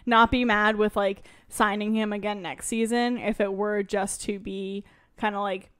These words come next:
Steven, you keep Donovan, you maybe bring in another center back. I wouldn't be super mad with, like, keeping, um, Frederick just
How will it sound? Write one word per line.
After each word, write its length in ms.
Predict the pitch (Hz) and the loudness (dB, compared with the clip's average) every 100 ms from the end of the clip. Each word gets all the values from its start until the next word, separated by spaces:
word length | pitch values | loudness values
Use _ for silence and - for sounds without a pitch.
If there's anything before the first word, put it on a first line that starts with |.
| - | -14
Steven, 760 | - 240 220 208 208 202 202 202 _ _ _ _ _ _ | -8 -4 -2 -2 -4 -6 -8 -12 _ _ _ _ _ _
you 140 | 180 | -14
keep 240 | - 240 214 | -4 -2 0
Donovan, 760 | 214 202 208 190 202 196 196 - _ | 0 0 -2 -2 -2 -4 -8 -14 _
you 100 | 214 | -8
maybe 220 | 214 208 208 | -4 -2 -2
bring 240 | 202 208 | -4 -2
in 100 | 208 | -2
another 300 | 208 208 202 | -4 -4 -4
center 300 | 202 202 202 | -4 -6 -2
back. 220 | 202 190 | -2 -2
I 120 | 190 | -2
wouldn't 220 | 208 208 202 | -2 -2 -2
be 100 | 196 | -4
super 320 | - 208 202 | -6 -6 -4
mad 300 | 196 190 196 | -2 -2 -2
with, 160 | 202 - | -4 -4
like, 300 | 190 185 - - | -4 -8 -18 -12
keeping, 680 | 208 202 208 180 190 190 - _ _ _ _ _ _ _ _ _ _ _ _ _ - | -12 -4 -4 -4 -10 -14 -16 _ _ _ _ _ _ _ _ _ _ _ _ _ -2
um, 340 | 208 185 190 | 0 0 -4
Frederick 480 | - 196 190 175 - | -2 -2 0 -4 -6
just 400 | 190 - - | -8 -8 -12